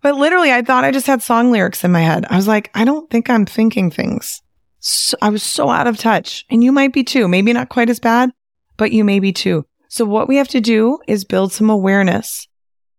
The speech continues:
Interesting that I'm wanting to eat food, that I'm reaching for that. Like, we have to, uh,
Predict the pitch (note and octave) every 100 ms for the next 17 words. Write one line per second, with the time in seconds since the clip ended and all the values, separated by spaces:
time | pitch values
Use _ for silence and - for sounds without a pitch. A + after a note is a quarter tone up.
0 | _ _ _ _ - A#3+ C#4 - C#4 C#4
1 | D4 - - G3 F3+ F#3 G3 A3 A3+ A#3
2 | - A#3 F#3 F#3+ F3 F3 G3 - G#3+ -
3 | F3 E3 E3+ - _ _ _ _ _ _
4 | F#3 F#3 G3 G3+ G#3 A3 A3 G3+ - -